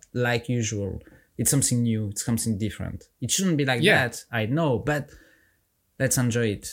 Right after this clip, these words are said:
Speaker 1: this time around.
Speaker 2: Yeah, I, I'm, I guess I'm also one of the weird ones to feel like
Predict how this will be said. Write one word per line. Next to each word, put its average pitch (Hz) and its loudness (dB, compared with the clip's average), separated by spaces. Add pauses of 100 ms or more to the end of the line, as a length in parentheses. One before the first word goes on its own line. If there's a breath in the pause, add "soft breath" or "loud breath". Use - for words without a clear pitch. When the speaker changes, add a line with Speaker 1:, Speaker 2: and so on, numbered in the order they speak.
(220)
Speaker 1:
this 113 -2
time 98 -4 (200)
around. 98 -6
Speaker 2:
Yeah, 143 0
I, 151 2 (460)
I'm, 143 4
I 147 4
guess 233 0
I'm 156 4
also 143 4
one 127 4
of 123 2
the 127 2
weird 104 4
ones 147 4
to 131 0
feel 127 2
like 113 2